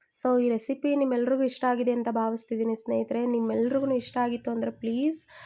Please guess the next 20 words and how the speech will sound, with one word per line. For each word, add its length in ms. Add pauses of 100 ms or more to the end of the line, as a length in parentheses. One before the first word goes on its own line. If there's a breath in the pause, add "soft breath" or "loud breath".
(300 loud breath)
ಲೈಕ್ 400
ಮಾಡೋದನ್ನ 400
ಮರಿಬೇಡಿ. 520
ಹಾಗೆ, 360 (480 loud breath)
ಆ, 280
ಫ್ರೆಂಡ್ಸು, 460
ಫ್ಯಾಮಿಲಿ 420
ಎಲ್ರಿಗೂ 500
ಶೇರ್ 320
ಮಾಡಿ. 360 (480 soft breath)
ಆ, 40 (840)
ಒಳ್ಳೊಳ್ಳೆ 560
ರೆಸಿಪೀಸ್ 580
ಬೇಕು 340
ಅಂತ 220
ಅಂದ್ರೆ 200
ಖಂಡಿತ 420
ಕಾಮೆಂಟ್ 360
ಮಾಡಿ 200
ಸ್ನೇಹಿತರೆ. 580